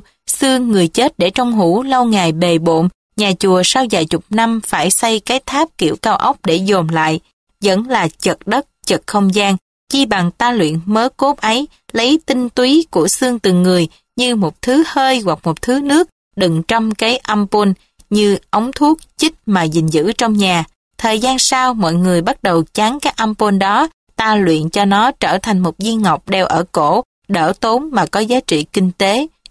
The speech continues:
Cái nghề này, làm sợi dây xỏ những viên ngọc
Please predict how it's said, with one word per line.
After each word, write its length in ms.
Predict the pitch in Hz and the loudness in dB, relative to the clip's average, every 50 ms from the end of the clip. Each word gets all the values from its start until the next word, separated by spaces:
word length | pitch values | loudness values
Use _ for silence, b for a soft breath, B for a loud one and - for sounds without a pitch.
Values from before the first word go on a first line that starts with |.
| _ | _
Cái 120 | - 254 254 | -4 -4 -2
nghề 220 | 247 240 214 180 | -2 0 0 0
này, 280 | 165 175 170 165 156 143 _ _ _ _ _ _ _ _ - | 0 -2 -2 -2 -4 -6 _ _ _ _ _ _ _ _ -4
làm 260 | 202 202 190 175 175 | -2 -2 0 0 0
sợi 220 | - - 175 165 185 | 0 0 0 0 0
dây 220 | 208 226 226 220 | 0 0 0 0
xỏ 260 | 214 - 185 - 151 | 0 0 -2 0 0
những 280 | 185 214 214 202 220 233 | 0 0 0 -2 -2 -2
viên 180 | 233 233 226 | -4 -4 -2
ngọc 160 | 208 170 151 | -2 -2 -2